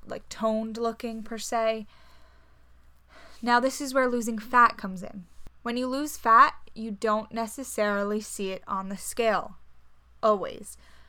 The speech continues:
You can be losing fat and step on the scale, and the scale even goes up. If you lose fat and the scale doesn't go up, it is because you are gaining muscle. Muscle essentially weighs more than fat.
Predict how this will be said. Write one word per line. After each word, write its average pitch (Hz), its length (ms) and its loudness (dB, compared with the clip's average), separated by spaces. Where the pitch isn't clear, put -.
You 233 180 -4
can 302 100 -6
be 311 120 -2
losing 262 380 -2
fat 226 360 6
and 220 120 -10
step 214 280 -4
on 220 100 -2
the 214 80 -6
scale, 208 580 -4
and 220 160 -6
the 226 60 -8
scale 208 400 -2
even 214 260 -6
goes 208 300 -4
up. - 320 -2
If 240 180 -2
you 277 100 -4
lose 269 300 -4
fat 285 460 6
and 226 100 -4
the 220 80 -4
scale 233 280 0
doesn't 226 260 -4
go 214 180 2
up, 233 220 2
it 226 120 -2
is 240 160 0
because 233 520 -2
you 233 160 -6
are 226 120 0
gaining 220 400 -4
muscle. 214 480 -4
Muscle 233 560 0
essentially 233 720 -4
weighs 220 300 -4
more 208 220 -2
than 202 120 -2
fat. 202 320 -8